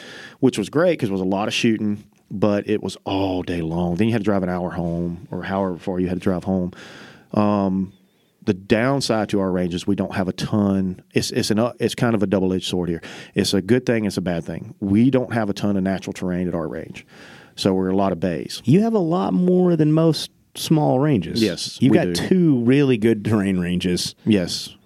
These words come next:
Speaker 1: and we're getting ready to cut in a couple more. We've got a couple of wooded areas we're gonna do, but we have one long range, and the rest are mainly fifty-yard bays. So the benefit of that is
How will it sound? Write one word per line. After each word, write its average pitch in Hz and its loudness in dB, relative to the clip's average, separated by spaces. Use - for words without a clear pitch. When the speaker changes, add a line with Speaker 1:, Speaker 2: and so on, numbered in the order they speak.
Speaker 1:
and 107 2
we're 113 4
getting 120 2
ready 107 2
to 87 -4
cut 101 0
in 92 0
a 82 -6
couple 87 -2
more. 82 0
We've 104 2
got 131 2
a 123 -6
couple 101 0
of 98 2
wooded 95 2
areas 87 -2
we're 90 -2
gonna 82 -2
do, 92 4
but 90 -2
we 101 2
have 107 0
one 107 2
long 113 2
range, 95 0
and 87 -2
the 85 0
rest 90 0
are 82 -2
mainly 98 2
fifty-yard 90 -2
bays. 82 -6
So 101 2
the 101 0
benefit 127 2
of 98 2
that 92 0
is 87 -2